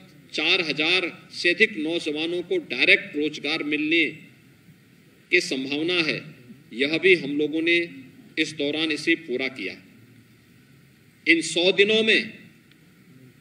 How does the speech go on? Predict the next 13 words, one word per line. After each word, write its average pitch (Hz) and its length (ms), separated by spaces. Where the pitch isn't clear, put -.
प्रदेश 156 480
के 165 60
अंदर 180 680
मेडिकल 156 400
डिवाइस 147 400
पार्क 147 420
के 151 320
कार्य 117 200
का 131 140
शिलान्यास 135 560
भी 156 60
संपन्न 147 440
हुआ। 160 260